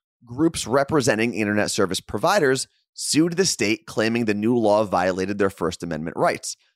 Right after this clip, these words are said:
And even though a federal judge threw out that specific suit, the legal back and forth between Maine's legislators and the internet service providers has been going on for over two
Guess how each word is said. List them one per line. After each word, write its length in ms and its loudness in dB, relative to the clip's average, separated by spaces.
And 120 -4
even 300 0
though 180 2
a 60 2
federal 400 2
judge 400 0
threw 320 2
out 220 0
that 160 0
specific 500 -2
suit, 320 2
the 80 4
legal 360 4
back 300 0
and 160 -6
forth 300 0
between 380 -2
Maine's 340 0
legislators 680 0
and 200 -2
the 80 0
internet 260 2
service 320 2
providers 480 0
has 160 -6
been 160 -4
going 300 0
on 160 0
for 180 0
over 240 0
two 460 -4